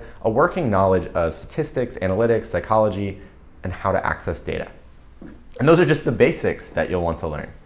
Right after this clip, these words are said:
Uh, don't worry though, we'll cover each of these topics in the next section. For now, I want you to think about the second area of focus, channel specialization.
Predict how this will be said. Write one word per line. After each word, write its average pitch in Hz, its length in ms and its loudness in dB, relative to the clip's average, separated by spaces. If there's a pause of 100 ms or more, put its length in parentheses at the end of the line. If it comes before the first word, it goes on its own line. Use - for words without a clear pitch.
(360)
Uh, 98 300 6
don't 175 180 8
worry 147 240 10
though, 92 340 4 (800)
we'll 143 220 4
cover 165 360 4
each 151 220 -2
of 165 140 0
these 160 160 -2
topics - 640 2
in 95 80 -2
the 90 80 2
next 87 300 0
section. - 360 -4 (600)
For 120 180 4
now, 143 320 6
I 165 80 8
want 110 260 4
you 104 80 2
to 98 60 4
think 92 260 -4
about 85 220 -2
the - 80 -10
second 95 560 -2
area 82 400 0
of - 120 -6
focus, - 600 -4 (280)
channel 92 400 0
specialization. 78 760 -6